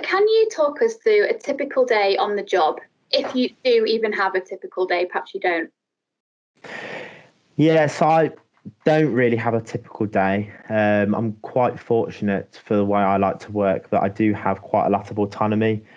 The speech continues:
Speaker 2: in there. I tend to plan everything I'm going to do,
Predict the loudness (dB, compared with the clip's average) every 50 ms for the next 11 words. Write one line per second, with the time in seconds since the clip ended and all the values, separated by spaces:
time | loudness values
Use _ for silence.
0 | -20 -20 -20 -20 -20 -20 _ _ 0 0 2 2 2 2 2 2 2 0 -2 0
1 | 0 0 0 0 -2 -4 -6 -6 -4 -4 -4 -4 -6 -8 -8 -6 -2 -2 0 0
2 | 0 -2 -4 -4 -4 -4 -4 -4 -4 -4 -4 -2 -2 0 -2 -2 0 0 0 0
3 | -2 -4 -6 -6 -2 0 2 2 2 2 0 -2